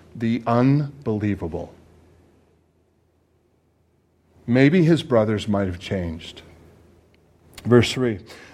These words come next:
Then Joseph said to his brothers, "I'm Joseph. Is my father still alive?" But his brothers could not answer him, for they were dismayed at his presence. And we talked about this a little last week. Joseph is like a king in Egypt, second most powerful to Pharaoh, and he's having a nervous breakdown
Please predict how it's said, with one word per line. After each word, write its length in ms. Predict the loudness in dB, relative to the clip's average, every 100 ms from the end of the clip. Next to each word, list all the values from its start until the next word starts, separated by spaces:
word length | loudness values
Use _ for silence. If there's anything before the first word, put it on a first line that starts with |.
| -6
Then 100 | -2
Joseph 320 | 0 0 -2
said 220 | 0 0
to 60 | 2
his 120 | 0
brothers, 380 | 2 2 2 2
"I'm 180 | 2 2
Joseph. 460 | 2 2 2 0
Is 120 | 0 2
my 180 | 2
father 360 | 2 2 2 2
still 320 | 0 2 2
alive?" 680 | 4 4 2 0 -4 -20 -4
But 100 | 0
his 140 | 2 0
brothers 380 | 0 2 2 2
could 160 | 0
not 180 | 2 4
answer 420 | 4 2 2 2
him, 120 | 2
for 100 | 2
they 100 | 2
were 120 | 4 2
dismayed 500 | 0 0 2 2 2
at 120 | 0
his 120 | -2
presence. 420 | 0 2 2 0
And 120 | 0
we 40 | 0
talked 280 | 2 2 2
about 160 | 0
this 160 | 0 2
a 60 |
little 220 | 2 4 4
last 300 | 4 2 2
week. 160 | 0 -2 -16 -20 -4
Joseph 360 | 0 0 2 0
is 140 | 2
like 160 | 2 0
a 80 |
king 240 | -2 0 2
in 140 | 4
Egypt, 300 | 2 2 -2
second 280 | 0 0 2
most 220 | 0 2
powerful 340 | 2 2 2 -4
to 60 |
Pharaoh, 340 | 0 2 4 2
and 100 | 2
he's 180 | 0
having 260 | 2 2 2
a 40 |
nervous 360 | 4 4 2 0
breakdown 580 | 0 0 2 2 2